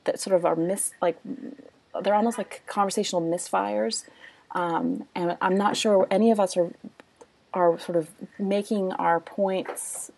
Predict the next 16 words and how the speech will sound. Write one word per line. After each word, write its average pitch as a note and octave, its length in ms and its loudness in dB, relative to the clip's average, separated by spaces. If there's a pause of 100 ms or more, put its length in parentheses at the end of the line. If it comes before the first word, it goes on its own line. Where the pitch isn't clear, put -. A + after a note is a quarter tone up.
(240)
uh, F3 360 -4
heard G#3+ 540 2
more F3+ 180 4
broadly F3+ 460 4
or E3+ 140 4
thinking G#3+ 420 -2
through F#3+ 200 -2
things F3+ 280 -4
critically A3 500 2
or F#3 120 10
recognizing F3+ 880 0 (400)
the - 60 0
arguments F3 520 2
that - 120 0
other E3 200 4
people E3 540 0